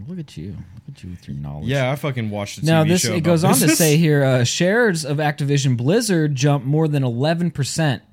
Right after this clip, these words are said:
Speaker 1: on the ruling, which is, which is,
Speaker 2: Woo!
Speaker 1: you know, like, just the, the, the hearsay or the news of, like,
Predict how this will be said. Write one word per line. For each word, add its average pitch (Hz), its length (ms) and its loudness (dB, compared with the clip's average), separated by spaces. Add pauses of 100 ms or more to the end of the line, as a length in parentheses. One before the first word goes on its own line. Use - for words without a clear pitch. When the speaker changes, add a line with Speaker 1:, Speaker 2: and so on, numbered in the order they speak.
(600)
Speaker 1:
on 135 200 0
the 131 100 2
ruling, 123 400 2
which 147 160 0
is, 160 220 -4 (320)
which 466 160 2
is, 508 220 4
Speaker 2:
Woo! - 100 -18
Speaker 1:
you 190 120 -2
know, 202 200 2
like, 180 320 0 (560)
just 208 320 0
the, 165 340 2
the, 120 300 -2
the 110 100 -6
hearsay 127 640 -4
or 104 100 -2
the 101 100 -4
news 113 460 0
of, 98 220 -6
like, 95 240 -6